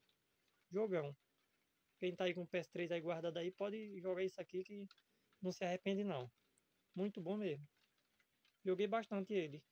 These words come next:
Isso é um jogo de tiro. Quem gosta de jogo de tiro, vai, provavelmente vai gostar desse aqui. Aqui os prêmios dele. Ganhou nove de dez numa, numa revista aqui sobre games, a Gold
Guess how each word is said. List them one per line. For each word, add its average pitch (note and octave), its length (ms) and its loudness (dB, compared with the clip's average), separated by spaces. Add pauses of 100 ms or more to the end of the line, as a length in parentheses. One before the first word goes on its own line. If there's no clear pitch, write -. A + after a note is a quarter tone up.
(640)
Isso - 140 -8
é A3 140 2
um C4 280 -6
jogo A#3 200 4
de A#3+ 120 -2
tiro. G3+ 440 0 (160)
Quem A3+ 160 0
gosta G#3+ 260 2
de F#3 80 -2
jogo G#3+ 180 2
de G#3+ 120 -2
tiro, A#3 360 -2 (240)
vai, A3 200 4
provavelmente G3 640 0 (280)
vai F3+ 140 4
gostar F#3 240 0
desse F#3 200 -4
aqui. F#3+ 140 -4
Aqui G#3 200 -2
os F#3 120 -2
prêmios F3+ 260 -4
dele. E3 260 -2 (640)
Ganhou G3 760 8 (280)
nove G3+ 360 2
de G#3+ 120 -2
dez D#3 560 4 (520)
numa, F3+ 680 2
numa F3 160 -2
revista E3+ 400 -2
aqui - 140 -14
sobre E3 260 -6
games, D#3 360 -4
a D#3+ 160 4
Gold F3+ 440 6